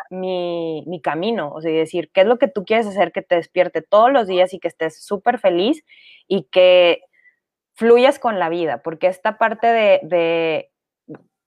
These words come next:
yo me pude haber quedado en el no quiero ser diseñadora y este es el único momento, que, esta es la única forma que conozco, que te digo, o sea,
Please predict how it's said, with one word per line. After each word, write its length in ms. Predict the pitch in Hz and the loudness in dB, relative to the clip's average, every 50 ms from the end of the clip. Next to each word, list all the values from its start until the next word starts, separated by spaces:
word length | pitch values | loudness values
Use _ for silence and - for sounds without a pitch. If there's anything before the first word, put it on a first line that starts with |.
| _ - | _ -8
yo 160 | 185 175 214 | -2 -2 0
me 100 | 220 233 | 0 0
pude 240 | 233 233 240 254 254 | -2 0 2 2 4
haber 240 | 254 254 247 240 247 | 4 4 2 2 2
quedado 380 | - 240 240 233 226 226 233 | 4 4 6 6 4 4 2
en 100 | 233 233 | 0 0
el 200 | 220 196 190 185 | -2 -4 -2 -2
no 140 | 180 180 180 | -4 -4 -4
quiero 200 | 175 - 185 185 | -4 -6 -6 -6
ser 140 | 190 214 214 | -6 -8 -8
diseñadora 580 | 214 214 220 220 208 202 196 208 214 220 226 226 | -8 -10 -10 -8 -6 -2 0 0 0 0 0 0
y 80 | 208 | -2
este 220 | 202 202 - - 214 | -4 -6 -6 -8 -8
es 100 | 196 202 | -6 -6
el 160 | 196 190 196 | -4 -4 -4
único 320 | 214 220 233 240 240 233 | -4 -4 -4 -4 -4 -4
momento, 420 | 226 220 208 208 202 202 - 220 214 | -4 -4 -4 -4 -4 -6 -8 -10 -14
que, 80 | - - - - | -10 -4 0 0
esta 220 | 190 196 - - 220 | 0 0 -2 -2 0
es 20 | |
la 80 | 226 226 | 2 2
única 300 | 233 233 233 233 226 208 | 2 0 0 0 0 0
forma 400 | - - 202 202 208 214 220 214 | 2 2 2 2 2 0 -4 -4
que 100 | 208 180 | -4 -6
conozco, 480 | - 170 175 180 180 - - - 226 | -4 -4 -2 -2 -2 -4 -4 -8 -10
que 100 | 214 202 | -8 -8
te 120 | 170 - 165 | -6 -4 -4
digo, 220 | 165 170 170 185 | -2 0 2 2
o 40 | 190 | 2
sea, 160 | 185 175 - | 2 0 -2